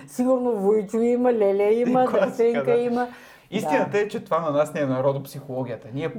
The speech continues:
Speaker 2: просто
Speaker 1: така
Speaker 2: не се
Speaker 1: е.
Speaker 2: харесваме.
Speaker 1: Така е.
Speaker 2: Това е голямата истина и не сме задружни.
Speaker 1: Така е,
Speaker 2: Чакай.
Speaker 1: не сме.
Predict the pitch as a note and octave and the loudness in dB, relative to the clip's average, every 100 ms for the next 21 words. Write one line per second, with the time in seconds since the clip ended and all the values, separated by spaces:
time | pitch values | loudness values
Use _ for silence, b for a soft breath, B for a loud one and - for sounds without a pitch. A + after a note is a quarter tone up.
0 | A#3 F3+ F#3 D3 C3 C3+ B2+ A#2+ - A2+ | -2 -2 -4 -6 -6 -8 -8 -10 -12 -18
1 | A2+ - _ E3 - B2 C3 C3+ C#3 C#3 | -20 -20 _ -18 -16 -18 -8 -4 0 0
2 | B2+ B2+ A#2+ A2+ A#2+ C3+ F3 D#3 C3 B2+ | -2 -4 -4 -6 -10 -14 -10 -8 -6 -6
3 | C#3 B2+ A2+ B2 A#2 G#3 G3+ G3+ B3+ F3+ | -8 -8 -8 -14 -10 -6 -2 0 0 -2
4 | F#3 G3 G3+ G3 F#3+ C#3+ | -8 -8 -8 -8 -10 -12